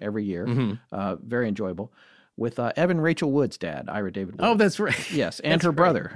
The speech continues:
Speaker 1: is in it. Yeah, but anyway, and I spoke to the g-, people that were sitting in front of us at that play, and we talked about where they had come from and how long they'd been going to the show.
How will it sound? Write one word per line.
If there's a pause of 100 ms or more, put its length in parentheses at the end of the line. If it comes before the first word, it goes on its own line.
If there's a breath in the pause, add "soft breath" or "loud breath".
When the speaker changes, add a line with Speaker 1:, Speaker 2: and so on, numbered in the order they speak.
Speaker 1:
is
in
it.
Yeah,
but
anyway, (480 loud breath)
and
I
spoke
to
the
g-,
people
that
were
sitting
in
front
of
us
at
that
play,
and
we
talked
about
where
they
had
come
from
and
how
long
they'd
been
going
to
the
show.